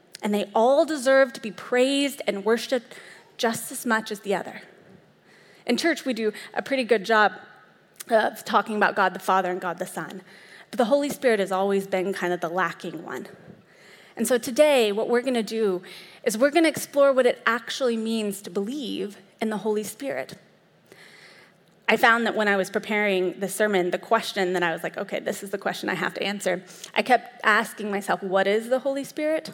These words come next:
And it occurred to me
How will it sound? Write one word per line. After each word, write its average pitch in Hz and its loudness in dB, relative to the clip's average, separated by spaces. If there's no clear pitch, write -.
And 220 0
it 214 0
occurred 359 0
to - -8
me 180 -4